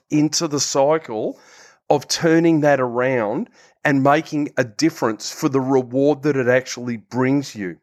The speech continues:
Now, I can name at least two bodybuilders that have competed in I C N, which is I Compete Naturally, that have gone all the way and won pro cards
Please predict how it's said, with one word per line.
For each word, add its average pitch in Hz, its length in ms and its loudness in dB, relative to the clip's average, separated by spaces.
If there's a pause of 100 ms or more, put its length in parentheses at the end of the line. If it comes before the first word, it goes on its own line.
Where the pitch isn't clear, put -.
(400)
Now, 180 240 4
I 226 80 2
can 214 260 0
name 147 400 2 (100)
at 143 200 -2
least 151 580 0 (280)
two 226 220 -2
bodybuilders 131 800 0 (340)
that 165 100 2
have 151 140 0
competed 170 680 -2
in 151 280 0
I 165 140 4
C 160 320 -4
N, 175 140 -2
which 160 240 -4
is 151 120 -6
I 127 160 2
Compete 156 460 -6
Naturally, 127 540 0 (500)
that 196 100 4
have 185 160 0
gone 180 260 4 (120)
all 202 220 2
the 277 100 2
way 131 420 0
and 147 160 -2
won 143 220 0
pro 170 320 2
cards 123 540 -6